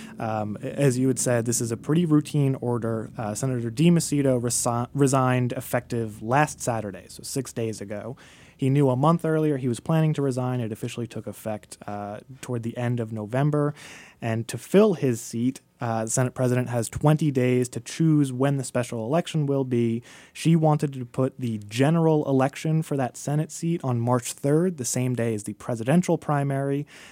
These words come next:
and that has run into all sorts of opposition from Republicans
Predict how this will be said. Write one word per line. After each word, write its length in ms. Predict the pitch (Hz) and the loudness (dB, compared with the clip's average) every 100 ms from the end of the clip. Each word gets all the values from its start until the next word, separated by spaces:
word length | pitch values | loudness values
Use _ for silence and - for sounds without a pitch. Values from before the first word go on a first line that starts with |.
| - | -8
and 100 | 131 | 0
that 100 | 131 | 2
has 160 | 135 120 | 2 2
run 160 | 131 127 | 2 2
into 280 | 120 113 | 0 -4
all 260 | - 127 135 | 0 2 2
sorts 240 | - 123 | 0 -4
of 80 | 117 | -4
opposition 640 | 117 113 120 113 107 120 113 | -6 -6 -4 -4 -4 -6 -6
from 380 | - 113 104 104 | -6 -8 -8 -8
Republicans 760 | 104 190 185 165 165 156 156 | 0 2 2 0 2 2 0